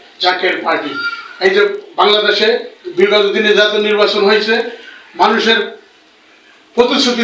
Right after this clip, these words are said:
দিয়ে গেছে ঢাকা চারে। আমি জাকের পার্টি মহামান্য মহোদয়ের,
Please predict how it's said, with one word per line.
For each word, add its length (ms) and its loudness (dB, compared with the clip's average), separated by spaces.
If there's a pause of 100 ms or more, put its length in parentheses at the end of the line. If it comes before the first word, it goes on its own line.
দিয়ে 180 4
গেছে 160 0 (100)
ঢাকা 260 2
চারে। 240 0 (460)
আমি 200 2 (640)
জাকের 300 2
পার্টি 240 4
মহামান্য 320 2 (100)
মহোদয়ের, 460 2